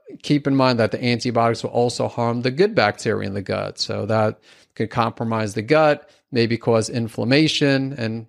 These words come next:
I mentioned earlier how inflammation can play a role with, when it comes to anxiety.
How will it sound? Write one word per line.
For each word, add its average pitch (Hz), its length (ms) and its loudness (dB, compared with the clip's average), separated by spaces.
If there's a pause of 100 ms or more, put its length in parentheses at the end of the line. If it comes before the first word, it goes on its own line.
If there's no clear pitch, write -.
I 117 100 -4
mentioned 113 500 -6
earlier 131 380 4
how 120 160 0
inflammation 135 680 0
can 113 140 -6
play 110 180 -2
a 107 40 -4
role 107 440 -6 (240)
with, 120 320 -6
when 110 160 -4
it 101 40 -12
comes 104 200 -10
to - 100 -8
anxiety. 107 560 -8